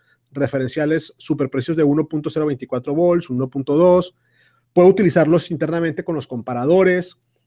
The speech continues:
Tengo mis módulos de filtrado, tengo mis módulos de capsense. Todo eso es, es una matriz de conexiones que yo puedo utilizar. No nada más eso, sino que si me voy Creator, por ejemplo, este es el proyecto que teníamos.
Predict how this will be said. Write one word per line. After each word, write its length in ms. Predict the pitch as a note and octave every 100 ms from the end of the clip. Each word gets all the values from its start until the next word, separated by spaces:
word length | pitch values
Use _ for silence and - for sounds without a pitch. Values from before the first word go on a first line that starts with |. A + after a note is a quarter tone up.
| _ _
Tengo 220 | D#3 D3
mis 160 | F3+ E3
módulos 400 | D#3 D3+ D#3 D#3
de 80 | D3+
filtrado, 680 | - A#2 F3 F#3+ F#3 F#3
tengo 220 | F3+ D3 D#3
mis 160 | D#3+
módulos 300 | C#3 C#3 D3
de 100 | C3+
capsense. 420 | D3+ F3 - F3 -
Todo 220 | A#3+ D4+
eso 220 | C#4 C4+ A#3+
es, 180 | - _ _ _ _ _
es 140 | - D3+
una 160 | A#3
matriz 400 | A3+ G3+ G3 F#3+
de 80 | G3+
conexiones 480 | A#3 F#3 - E3 F3
que 80 | D#3+
yo 140 | C#3+
puedo 140 | E3+ D#3
utilizar. 500 | D#3+ E3 - C#4+ - _ _ _ _ _ _ _ _ _
No 80 | G3
nada 140 | B3+
más 200 | C4 A#3+
eso, 500 | D4+ C4 F3 D#3 G3+ _ _ _
sino 360 | - D3+ D3
que 160 | C#3+ C#3+
si 120 | C3+
me 120 | C3
voy 500 | C3 D3+ E3 F#3 F3+ _ _ _ _ _ _ _ _ _ _ _ -
Creator, 380 | - C3+ E3 D#3+
por 120 | C#3+
ejemplo, 200 | C3 C#3
este 120 | D#3 D#3+
es 60 |
el 100 | E3+
proyecto 280 | C#3 B2 -
que 100 | C#3
teníamos. 640 | B2+ C#3 C3 C3 D3+ -